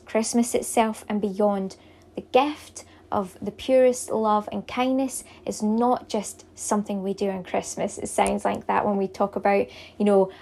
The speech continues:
a puppy isn't just for Christmas. Well, love and kindness isn't just for Christmas. Let's make an intent here and now to pray for that intention, that all people will embrace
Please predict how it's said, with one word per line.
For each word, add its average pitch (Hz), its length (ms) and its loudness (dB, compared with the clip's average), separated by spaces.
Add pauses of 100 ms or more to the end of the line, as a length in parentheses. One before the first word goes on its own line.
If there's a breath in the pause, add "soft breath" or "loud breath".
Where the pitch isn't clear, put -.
a - 60 -4
puppy 220 320 2
isn't 190 220 0
just 190 180 -2
for 190 80 -4
Christmas. 196 480 -6
Well, 208 380 4
love 226 240 0
and 240 140 0
kindness 233 580 0 (180)
isn't 220 400 -2
just 196 320 -4
for 214 80 -6
Christmas. 190 600 -8 (340 loud breath)
Let's 262 200 4
make 285 300 0
an 220 140 0
intent 233 640 0
here 220 260 0
and 196 220 -2
now 233 360 0 (460 loud breath)
to 214 460 2
pray 240 420 4
for 202 400 -2
that 190 280 -4
intention, 220 720 -4 (300 loud breath)
that - 140 -2
all 240 220 2
people 277 420 0
will 208 220 2
embrace 208 680 -6